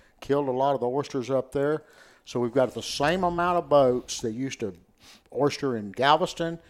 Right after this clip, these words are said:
and all through the Texas coast. They've all situated themselves right here on the Middle Coast. And, I, folks, I'm telling you, we cannot sustain that because, let me tell you what,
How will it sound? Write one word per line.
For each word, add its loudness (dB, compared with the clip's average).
and -4
all 6
through 0
the 0
Texas -2
coast. 4
They've -6
all 0
situated -2
themselves -6
right -4
here -8
on -8
the -10
Middle -6
Coast. -8
And, -6
I, -4
folks, 2
I'm -2
telling 2
you, -4
we -2
cannot -4
sustain -6
that -6
because, 2
let -2
me -2
tell 4
you 0
what, 2